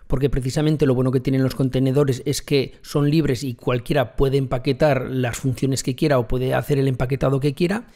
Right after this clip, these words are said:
Y aquí, como podemos ver, este es el oficial. Tiene seiscientas treinta y una estrellas, bastantes más que el resto.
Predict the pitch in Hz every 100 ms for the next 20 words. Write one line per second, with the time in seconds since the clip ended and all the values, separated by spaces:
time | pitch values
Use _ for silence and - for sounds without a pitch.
0 | - - - - - 170 160 165 170 175
1 | 165 156 170 160 175 175 - - 185 175
2 | 147 117 120 - 135 104 - - _ _
3 | - 156 147 113 - - 131 127 - 135
4 | 131 135 135 135 127 123 123 123 113 -
5 | 160 180 175 214 214 - - - 139 -
6 | 117 117 - 127 135 131 120 - 131 123
7 | 170 170 - 240